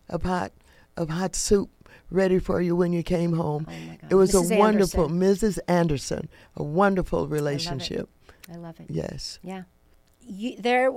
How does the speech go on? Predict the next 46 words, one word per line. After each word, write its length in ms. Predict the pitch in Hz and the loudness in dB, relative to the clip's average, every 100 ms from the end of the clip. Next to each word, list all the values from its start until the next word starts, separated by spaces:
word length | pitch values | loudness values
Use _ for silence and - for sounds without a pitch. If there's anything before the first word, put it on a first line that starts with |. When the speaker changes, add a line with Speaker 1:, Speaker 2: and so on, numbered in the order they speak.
| 226 | -2
Speaker 2:
there's 240 | 226 233 | -2 0
a 60 | 254 | -2
quote 480 | - - 233 208 - | -6 -2 0 0 -2
that 360 | 180 196 180 - _ _ | -4 -2 -2 -4 _ _
I 80 | 196 | -4
wanted 340 | 202 190 190 | -2 -2 -4
to 120 | 185 196 | -6 -6
read, 260 | 190 170 | -4 -4
which 180 | 185 180 | -6 -6
I 60 | 180 | -4
Speaker 1:
Yes. 80 | 190 | -2
Speaker 2:
think 140 | 190 185 - _ | -2 -4 -10 _
talks 280 | - 185 - | -8 -8 -6
a 40 | 185 | -6
lot 160 | 185 | -4
about 260 | 185 185 - | -4 -6 -6
you, 180 | 185 180 | -4 -4
Speaker 1:
Yeah. 60 | |
Speaker 2:
especially 460 | 220 - 190 180 220 | -6 -4 -2 -2 -4
because 300 | 214 220 208 | -8 -10 -10
you've 100 | 202 | -8
been 140 | 196 | -8
doing 240 | 185 196 202 | -8 -6 -8
this 140 | 190 | -10
for 100 | - | -12
so 220 | 185 202 | -8 -4
long. 240 | 185 160 165 | -4 -4 -4
Speaker 1:
Yes. 140 | 165 165 - | -6 -8 -14
Speaker 2:
And 160 | - 202 | -6 -4
you'll 120 | 208 | -2
know 180 | 202 202 | 0 0
who 140 | 190 | 0
made 200 | 233 214 | -4 -4
this 140 | 202 - | -6 -10
quote, 320 | - 156 185 - _ _ - | -8 -8 -8 -12 _ _ -10
and 120 | 175 | -4
I'll 80 | 175 | -4
say 160 | 220 | -2
only 240 | 196 202 208 | -2 -2 -4
afterwards. 600 | 175 165 180 165 202 - - - - | -4 -6 -6 -6 -6 -10 -20 -20 -8
It 180 | 220 220 | -8 -4
says, 360 | 220 196 196 - | -2 0 -2 -6
"What 280 | 190 226 | 0 0
counts 380 | - 269 262 294 | 0 0 0 0
in 140 | 302 262 | -2 0
life 400 | 190 240 - | 0 0 -6